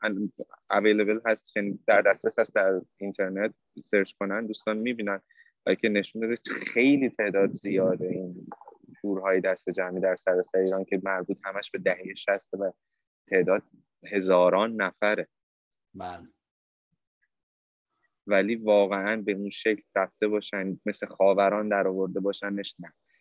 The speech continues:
Speaker 1: به هیچ عنوان اون کارهایی که مثل ب-، برای خاوران، چون به قول شما تو چشم بوده،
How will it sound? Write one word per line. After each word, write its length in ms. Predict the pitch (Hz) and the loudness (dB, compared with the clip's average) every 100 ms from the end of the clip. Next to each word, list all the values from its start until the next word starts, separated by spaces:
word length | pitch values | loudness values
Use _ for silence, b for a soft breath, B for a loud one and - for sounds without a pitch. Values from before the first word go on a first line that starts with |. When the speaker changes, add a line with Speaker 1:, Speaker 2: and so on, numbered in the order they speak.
| _ | _
Speaker 1:
به 100 | - | 0
هیچ 280 | 95 107 - | 0 0 -2
عنوان 320 | 98 98 101 | -2 2 0
اون 100 | 107 | 0
کارهایی 400 | 107 101 92 101 | 0 4 4 4
که 120 | 101 104 | 0 -6
مثل 180 | 95 _ | -10 _
ب-، 200 | 95 95 - | 4 4 2
برای 200 | - 95 | 2 2
خاوران، 480 | 101 110 107 101 104 | 2 2 2 2 -2
چون 180 | 104 101 | -6 -6
به 80 | 98 | -2
قول 200 | 101 104 | 0 -2
شما 240 | - 101 | -4 -10
تو 160 | - 98 | -10 -6
چشم 360 | - 101 - | -2 -2 -2
بوده، 180 | 95 101 | -4 -4